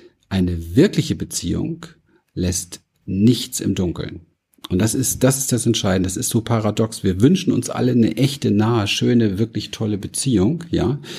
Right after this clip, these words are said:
Das ist ja auch hier, ne, für uns immer so das, das Licht irgendwo, der Abendstern sozusagen gewesen, dass wir gesagt haben, das ist unser Wunsch, eine echte Beziehung, Augenhöhe, wirkliche Nähe, echte Begegnung und, ähm,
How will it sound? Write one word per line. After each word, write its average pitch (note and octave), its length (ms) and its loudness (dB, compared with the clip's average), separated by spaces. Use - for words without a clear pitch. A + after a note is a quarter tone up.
Das G#2+ 180 0
ist - 200 -4
ja A2+ 100 0
auch A2 180 -4
hier, G2+ 360 2
ne, D#3+ 160 2
für - 180 -4
uns D#3+ 320 0
immer A#2 380 2
so G#2+ 340 -2
das, - 440 -6
das - 340 -8
Licht B2 560 2
irgendwo, A2+ 300 2
der G#2 160 2
Abendstern A#2+ 640 4
sozusagen G2+ 760 2
gewesen, G2 380 2
dass G2+ 180 -6
wir G#2 80 0
gesagt G2 300 -2
haben, G2 140 -2
das - 180 2
ist A2 140 0
unser G#2 280 -2
Wunsch, G2 340 -4
eine - 120 -2
echte - 340 -2
Beziehung, G#2 600 -2
Augenhöhe, G#2+ 800 4
wirkliche A#2 480 2
Nähe, F#2+ 600 2
echte A#2+ 360 0
Begegnung G2+ 880 2
und, F2+ 580 0
ähm, E2+ 600 -2